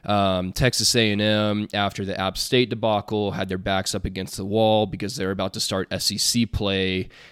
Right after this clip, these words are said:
and the schedule gets really, really hard on Saturday against Arkansas. We'll talk about that one later. But, you know, if they had dropped this Miami game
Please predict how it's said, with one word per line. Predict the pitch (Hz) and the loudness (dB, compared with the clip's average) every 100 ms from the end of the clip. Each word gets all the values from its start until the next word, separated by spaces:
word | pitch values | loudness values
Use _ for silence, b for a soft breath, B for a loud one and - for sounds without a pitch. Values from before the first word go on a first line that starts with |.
| B | B
and | 104 95 95 | -2 -2 -2
the | 92 | -2
schedule | - 104 98 98 | 0 0 0 -2
gets | 92 87 - | -4 -6 -6
really, | 92 104 113 | -4 0 2
really | 107 104 101 | 4 2 2
hard | 80 98 95 95 95 - | 2 2 2 0 -2 -2
on | 98 95 92 92 90 | -4 -2 -2 -4 -6
Saturday | 92 104 - 95 98 82 101 - | -4 -4 -2 -4 -4 -6 -8 -8
against | 98 90 - | -8 -6 -4
Arkansas. | 101 95 101 - 104 | -4 -4 -4 -4 -4
We'll | 98 95 | -6 -6
talk | - 135 | -6 -6
about | 98 - | -8 -6
that | 104 | -6
one | 95 92 | -6 0
later. | 110 92 98 B B B B B B - | 0 0 -4 B B B B B B 2
But, | 123 110 104 - _ _ _ _ _ _ _ _ _ _ _ _ | 6 6 4 0 _ _ _ _ _ _ _ _ _ _ _ _
you | 135 117 | -2 -2
know, | 92 95 - _ _ _ - | -2 -6 -12 _ _ _ 0
if | 135 110 | 0 6
they | 143 | 6
had | 165 131 | 6 4
dropped | 127 123 131 131 | 4 6 6 2
this | 127 131 | -2 0
Miami | 117 110 107 101 | 2 4 2 2
game | 95 98 92 95 92 | -2 -4 -6 -6 -8